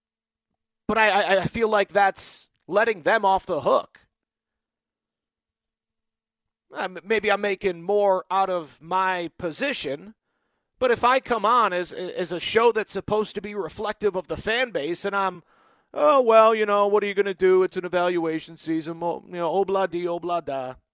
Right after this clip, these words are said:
<laughs> I might be doing that in a month from now, but I can't do it in the month of April. That is, yeah.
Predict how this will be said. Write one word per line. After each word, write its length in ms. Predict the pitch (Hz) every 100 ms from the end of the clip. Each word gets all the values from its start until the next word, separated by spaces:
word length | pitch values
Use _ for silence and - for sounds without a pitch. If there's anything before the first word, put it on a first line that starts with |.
| _ _ _ _ _ _ _ _ _ _ _ _ _ _ _ -
<laughs> 720 | - 339 - - _ _ -
I 140 | 269 370
might 220 | 285 311
be 140 | 277 254
doing 300 | 277 277 262
that 120 | 240
in 120 | 226
a 60 | 208
month 340 | 185 302 -
from 240 | - 220 175
now, 380 | 147 147 185 _ _ _ 170 208
but 100 | 277
I 140 | 269
can't 300 | 262 262 214
do 120 | 220
it 60 | 196
in 60 |
the 80 | 165
month 200 | 156 151
of 120 | 135
April. 300 | 127 - 117
That 220 | 139 175 156
is, 400 | 131 110 - _ _ _ _ _ _ _ _
yeah. 100 | -